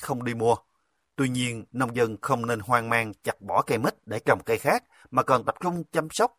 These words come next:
vườn mít cho tốt. Bởi trước đây, sau khi giảm trong một thời gian ngắn, giá mít tăng trở lại. Có thời điểm một trái mít có thể bán được hơn một triệu đồng. Ngành nông nghiệp tỉnh Hậu Giang cũng khuyến cáo, nông dân cần cân nhắc kỹ trước khi quyết định mở rộng diện tích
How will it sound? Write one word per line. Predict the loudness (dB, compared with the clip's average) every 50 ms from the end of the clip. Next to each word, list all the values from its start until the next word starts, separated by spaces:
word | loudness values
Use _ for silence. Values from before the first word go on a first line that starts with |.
| _ _
vườn | -4 -4 -4 -2 -4
mít | -4 -6 -6 _ _ -2
cho | -2 -2
tốt. | 0 _ 4 4 4 4 0 _ _ _ _ _ _
Bởi | -4 -4 0
trước | 0 -2 -2 0
đây, | 0 0 0 -2 -4 _ _ _ _ -2
sau | 0 0 0
khi | 2 -2 -6
giảm | -4 -2 -2 -2 -4 -4 -2
trong | -2 -2 -2 -2 -6
một | -8 -8
thời | -8 -8 -6
gian | -4 -6 -4
ngắn, | -6 -8 -8 -8 -10 -12 _ _ _ _
giá | -2 -2 0
mít | 0 -2 -6 _ _ _
tăng | -2 -2 -2 -6 -4
trở | -2 2
lại. | 4 4 4 2 0 -6 _ _ _ _ _ _ _
Có | 0 2
thời | 2 0 -2
điểm | -2 -4 -6 -4 -4
một | -4 -6 -2
trái | -2 -2 0
mít | 0 -4 -4 _
có | -8 -4
thể | -2 -2 0
bán | 0 0 0 0
được | -4 -4 -6 _
hơn | -6 -2 0 0 0 -2
một | -6 -6 -6 -4
triệu | -4 2
đồng. | 2 2 2 2 _ _ _ _ _ _ _ _ _ _ _
Ngành | -2 0 0
nông | 0 0
nghiệp | 0 -2 -4 -4 _
tỉnh | 0 0 0
Hậu | 0 -2 -2 -2 2
Giang | 0 0 0 0
cũng | -4 -8 -10 -10 -4
khuyến | -4 -4 -4 -2
cáo, | -2 -2 -2 -2 -4 -6 -10 _ _ _ _
nông | -4 -2 0 2
dân | 2 2 2 0 -8 -2 2
cần | 2 2 2 0 -4
cân | -2 -2 -2 0 -2
nhắc | -2 -4 -4 -6 _ _
kỹ | -2 -2 -2 -2 -6 -8 -10 _ _
trước | -10 -6 -2
khi | -2 -2 -2
quyết | -2 -2 -2
định | -2 -2 -2 -4 -2
mở | 0 0 2 2
rộng | 0 0 -2 -8
diện | -10 -8 -2
tích | -2 -2